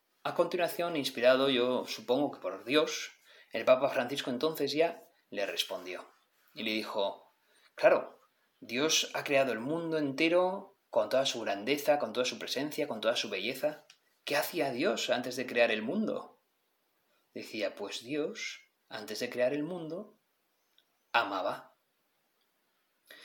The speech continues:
¿Y qué razón tiene el Papa Francisco? ¿Por qué? ¿Y por qué Dios amaba? Porque Dios es amor. La esencia de Dios es amor. Por lo tanto, la esencia de Dios es amar continuamente,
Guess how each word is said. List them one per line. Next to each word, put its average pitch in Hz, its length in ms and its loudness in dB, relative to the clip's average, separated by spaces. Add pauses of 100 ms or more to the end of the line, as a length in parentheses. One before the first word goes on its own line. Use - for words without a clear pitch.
(1040)
¿Y 147 100 0
qué 147 100 6
razón 131 320 6
tiene 127 320 4
el 107 160 -2
Papa 123 260 6
Francisco? 120 560 -2
¿Por 135 180 -2
qué? 175 280 -2 (100)
¿Y 196 160 2
por 156 160 2
qué 196 120 2
Dios 208 200 4
amaba? 190 380 8
Porque 120 260 -2
Dios 151 300 0
es - 160 -2
amor. 98 360 -6 (1200)
La 104 120 2
esencia 185 420 2
de 170 120 -2
Dios 196 520 -2
es - 540 -2
amor. 101 440 -2 (720)
Por 107 160 -2
lo 107 60 -2
tanto, 131 480 2
la - 140 -2
esencia 180 360 0
de 165 140 2
Dios 165 480 -4
es - 320 0
amar 143 380 -2
continuamente, 113 720 -6